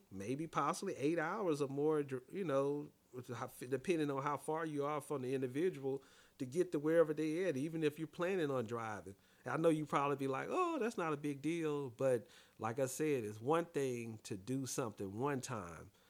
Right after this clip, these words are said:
It's another thing when you start doing it on the regular. So, you know, these things you have to consider and be thinking about in between, uh, you know, if you're gonna be in a long distance relationships. Next, you know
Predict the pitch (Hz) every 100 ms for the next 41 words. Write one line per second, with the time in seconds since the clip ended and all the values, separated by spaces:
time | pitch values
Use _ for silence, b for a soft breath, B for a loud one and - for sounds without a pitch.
0 | b b - 104 107 143 160 147 139 131
1 | 120 113 110 117 - 113 104 95 110 117
2 | 101 98 90 90 113 120 - - - -
3 | _ 120 101 98 92 98 123 104 101 98
4 | 117 123 117 123 123 110 - 120 120 104
5 | 101 98 92 - 139 131 127 98 95 101
6 | 123 131 117 98 87 98 92 85 - B
7 | B B 107 110 104 101 135 110 98 90
8 | - 110 104 101 92 82 87 92 110 98
9 | 90 101 110 90 92 92 87 95 - 82
10 | 85 92 78 - - - - - - b
11 | b b b b b b b _ _ _
12 | - _ 127 151 208 - - - B B
13 | B B B B 196 208 143 135